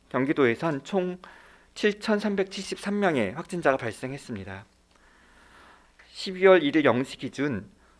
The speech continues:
전국 열일곱 개 시도 중 서울시에 이어 두 번째로 높은 수치입니다. 대구시의 칠천이백사십삼 명보다 많습니다.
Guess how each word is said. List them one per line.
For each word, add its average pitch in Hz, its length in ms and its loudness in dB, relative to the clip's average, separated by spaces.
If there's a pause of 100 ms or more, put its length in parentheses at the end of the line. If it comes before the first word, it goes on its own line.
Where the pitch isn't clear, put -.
전국 135 400 2
열일곱 143 400 4
개 160 100 -6
시도 117 300 -2
중 214 280 -4 (400)
서울시에 190 600 4
이어 139 400 -2
두 135 100 -4
번째로 170 500 0
높은 107 440 -10
수치입니다. 107 680 -12 (840)
대구시의 151 560 0
칠천이백사십삼 170 960 -4
명보다 139 320 -4
많습니다. 101 720 -8